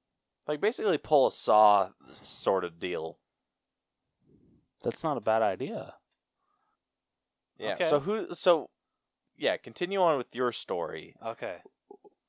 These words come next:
Speaker 1: Like, who does it end up being? <laughs>
Speaker 2: The killer ends up being Randy.
Speaker 1: Who the hell's Randy?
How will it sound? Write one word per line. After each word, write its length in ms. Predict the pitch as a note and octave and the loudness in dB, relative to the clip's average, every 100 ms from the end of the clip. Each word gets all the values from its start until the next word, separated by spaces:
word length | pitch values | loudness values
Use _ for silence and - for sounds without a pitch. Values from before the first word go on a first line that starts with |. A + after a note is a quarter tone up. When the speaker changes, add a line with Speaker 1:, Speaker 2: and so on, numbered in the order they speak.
| _ - | _ -8
Speaker 1:
Like, 240 | A#2 G#2 - - | -8 -8 -12 -8
who 180 | F3 E3+ | -4 -2
does 180 | E3 | 0
it 100 | D3 | 0
end 160 | B2+ B2 | 0 -4
up 120 | F#2+ | -6
being? 340 | A#2 G#2+ D#2+ C2 - | -10 -10 -12 -14 -16
<laughs> 60 | - - _ _ _ - - _ _ | -16 -20 _ _ _ -20 -20 _ _
Speaker 2:
The 80 | A2 | -18
killer 580 | - - F#3+ C3+ A2+ C3+ _ _ _ _ - | -4 2 4 4 0 -8 _ _ _ _ -18
ends 180 | A2 | -12
up 140 | A2 - | -12 -10
being 240 | A2+ G#2 | -14 -12
Randy. 460 | G2+ A#2 F#2+ D#2+ - _ _ _ _ _ _ _ _ _ _ _ _ _ _ _ _ | -14 -14 -14 -20 -20 _ _ _ _ _ _ _ _ _ _ _ _ _ _ _ _
Speaker 1:
Who 60 | A#2 | -12
the 80 | |
hell's 240 | A#2 A#2 G2+ | -8 -10 -6
Randy? 420 | F#2+ E2+ - - | -8 -8 -16 -20